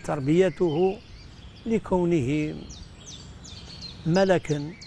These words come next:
أو لكونه كذا أو كذا، ولكن الله عز وجل يبين لهم بأن هذا الإنسان الذي أرسل إليكم أو هذا الرسول الذي بعث إليكم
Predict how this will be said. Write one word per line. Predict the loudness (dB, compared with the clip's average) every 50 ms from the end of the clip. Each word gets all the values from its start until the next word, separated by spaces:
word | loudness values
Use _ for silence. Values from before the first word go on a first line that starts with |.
| -18 -18 -18 -16 -16 -16 -16 -16 -14 -2 2
أو | 4 4 4
لكونه | 4 2 0 0 -2 0 0 2 2 2 0 0
كذا | -2 -2 -4 -4 -4 -4 -6
أو | -6 -6 -6 -6 -6
كذا، | -6 -6 -6 -6 -6 -6
ولكن | -6 -4 0 0 2 0 0 0 -2 -2 -2 -2 -2
الله | -4 -2 -2 -2
عز | 0 0 -2 -2 -2 -2
وجل | 0 0 0 0 0 -2 0 0 0 0 -2 -4 -6 -10 -16 -18 -20 -20 -20 -20 -20 -20 -18 -18 -18 -18 -18 -16 -10 -2
يبين | 2 4 4 4 4 2 2 2 2 2 2 0 0
لهم | 0 0 0 0 0 0 -2 -2 -4 -6 -10 -14 -16 -18 -18 -18 -14 -10 -8 -6
بأن | -4 -4 -4 -4 -4 -2 -2
هذا | -2 -2 0 0 0 0 0 0 -2 -2 -4
الإنسان | -6 -4 -2 -2 0 0 -2 -2 -2 0 0 0 -2
الذي | -4 -2 -2 -2 -2 -2 -2 -4 -4 0 2
أرسل | 2 2 2 0 -2 -4 -4 -2
إليكم | -4 -4 -4 -4 -4 -4 -6 -6 -10 -12 -12 -12 -14 -16 -18 -18 -18 -18 -18 -18 -18 -18 -18 -18 -18 -18 -18 -18 -18 -18 -18 -18 -18 -18 -18 -18 -6 0
أو | 2 4 4 6
هذا | 6 4 4 4 4 2 2
الرسول | 2 4 2 2 2 0 0 0 0 2 0
الذي | 0 0 0 0 2 2 2 2
بعث | 2 2 4 4 6 6 6 4 4 2
إليكم | 2 2 0 -2 -2 -2 -2 -4 -4 -2 0 0 0 0 -2